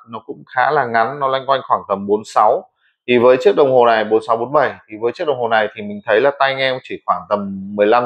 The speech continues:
chấm năm là chúng ta đeo ngon lành thoải mái rồi. Đó, và lên tay thì nó sẽ rất là tuyệt vời. Và đặc biệt khi các bạn quay cái góc mà cái đá Spectralight thì nó phải nói là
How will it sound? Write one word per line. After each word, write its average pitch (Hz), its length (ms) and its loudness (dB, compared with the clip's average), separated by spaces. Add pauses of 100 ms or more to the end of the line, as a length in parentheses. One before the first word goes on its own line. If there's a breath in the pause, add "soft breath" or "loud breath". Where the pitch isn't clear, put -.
chấm 113 140 -6
năm 127 200 2
là 113 160 2
chúng 107 140 -12
ta 120 100 2
đeo 120 300 4 (300)
ngon 120 180 0
lành 107 240 0
thoải 92 180 -12
mái 98 200 -4
rồi. 123 160 2 (640 soft breath)
Đó, 107 280 2
và 110 100 2
lên 120 220 2
tay 120 180 2
thì 107 100 -2
nó 104 100 0
sẽ 127 160 -6
rất 151 100 -2
là 151 140 0
tuyệt 110 180 0
vời. 107 220 6 (480)
Và 113 60 0
đặc 113 100 2 (100)
biệt 117 200 6
khi 135 140 0
các 147 60 2
bạn 139 260 2
quay 127 320 2
cái 113 140 -2
góc 156 260 -2
mà 104 420 0
cái 107 80 0
đá 101 220 2
Spectralight 123 800 0
thì 104 140 -10
nó 101 380 -8
phải 104 140 -4
nói 98 140 -4
là 120 120 -2